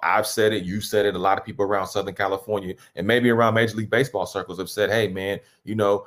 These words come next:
we made, we made fun of him. We called him Clayton Manning because we, we felt like he was great in the regular season but couldn't close the deal in the postseason."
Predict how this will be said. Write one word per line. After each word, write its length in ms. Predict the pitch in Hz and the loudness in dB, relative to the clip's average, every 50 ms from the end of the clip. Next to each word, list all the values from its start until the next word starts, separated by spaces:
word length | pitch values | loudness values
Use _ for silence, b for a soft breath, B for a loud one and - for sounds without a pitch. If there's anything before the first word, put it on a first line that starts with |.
| B B B | B B B
we 120 | - 113 | -2 2
made, 320 | 110 113 113 110 110 - | 4 4 6 4 4 2
we 120 | - 104 117 | 0 0 2
made 260 | 117 120 117 117 113 | 4 4 4 4 4
fun 220 | 113 - 123 120 | 4 4 4 6
of 100 | 123 120 | 6 4
him. 160 | 117 123 117 110 | 4 2 0 0
We 80 | 117 | -2
called 240 | 113 - 117 110 113 | 0 0 2 2 2
him 80 | 113 113 | 0 -2
Clayton 380 | 113 - 120 117 113 107 117 | -2 0 0 0 0 -2 -2
Manning 360 | 117 117 117 117 117 117 117 | -2 0 0 0 0 -2 -4
because 220 | 110 101 104 101 92 | -4 -4 -6 -6 -6
we, 140 | 104 101 - - | -6 -14 -14 -14
we 100 | - 98 | -14 -14
felt 320 | 85 - - 117 117 113 110 | -14 -4 2 4 4 6 6
like 180 | 110 107 107 | 4 2 2
he 80 | 113 113 | -2 -4
was 140 | 104 98 92 | -8 -8 -6
great 280 | 92 101 110 107 107 | 0 2 2 4 2
in 40 | 95 | 2
the 80 | 110 107 | 0 0
regular 300 | 104 113 110 110 110 107 | 2 2 2 2 0 -2
season 280 | 107 110 110 104 110 | -2 -2 -4 -4 -4
but 140 | 98 87 82 | -6 -8 -6
couldn't 220 | - 117 113 110 | -4 -4 -4 -4
close 260 | - - 107 107 107 95 | 0 2 2 2 2 2
the 60 | 101 | -2
deal 240 | 95 107 107 107 104 | 0 2 4 4 4
in 80 | 104 | 2
the 60 | 104 | 0
postseason." 680 | - - 110 110 110 - - 113 113 104 113 110 110 - | -2 -2 -2 -2 -2 -2 -4 -6 -6 -4 -4 -6 -6 -8